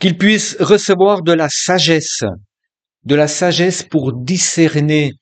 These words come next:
la volonté de Dieu. Et une révélation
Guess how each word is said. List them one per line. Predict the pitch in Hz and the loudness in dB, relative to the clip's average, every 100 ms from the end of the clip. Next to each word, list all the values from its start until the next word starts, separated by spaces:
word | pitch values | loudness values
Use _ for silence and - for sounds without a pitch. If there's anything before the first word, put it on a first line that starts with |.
| _ _ | _ _
la | 120 120 | -2 -2
volonté | 104 110 139 135 123 - 117 | -2 0 0 0 -6 -6 -8
de | 107 | -6
Dieu. | 98 101 90 98 _ _ _ _ _ _ _ _ _ _ _ _ _ _ _ _ _ _ _ _ _ | -8 -10 -10 -18 _ _ _ _ _ _ _ _ _ _ _ _ _ _ _ _ _ _ _ _ _
Et | 135 | 0
une | 135 120 | 0 0
révélation | 151 151 151 139 - 135 123 117 | 0 0 0 -2 -2 0 0 -2